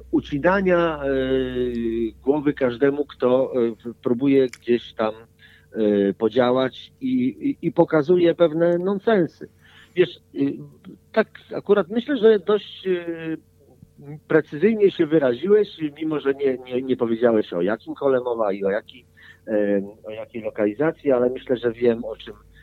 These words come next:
mówisz, już nie będziemy tutaj się to bawić, ale tam jest bardzo ciekawa rzecz, mianowicie, e, koledzy wędkarze z koła, e, chcieli to rzeczywiście zagospodarować,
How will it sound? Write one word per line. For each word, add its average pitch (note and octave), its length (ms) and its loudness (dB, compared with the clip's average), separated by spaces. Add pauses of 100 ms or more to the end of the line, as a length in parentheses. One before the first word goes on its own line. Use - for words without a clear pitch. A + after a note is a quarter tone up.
(280)
mówisz, E3 380 -14
już B2+ 140 -16
nie C3 80 -2
będziemy A#2 360 -4
tutaj G#2+ 280 -4
się G#2+ 240 -2 (800)
to F#2+ 100 -6
bawić, C#3+ 300 0
ale A#2+ 120 2
tam C#3 180 -2
jest B2 120 -6 (280)
bardzo D3+ 320 -2
ciekawa C#3 420 -2
rzecz, G#2+ 320 -6
mianowicie, C3 560 -4 (720)
e, F#2+ 40 -2 (680)
koledzy C#3+ 480 0
wędkarze C#3+ 840 -2 (100)
z - 40 -20
koła, B2+ 340 0 (100)
e, B2+ 40 -10 (640)
chcieli C#3+ 320 -4
to A2 120 -4
rzeczywiście G#2 460 -12
zagospodarować, F2+ 1000 -8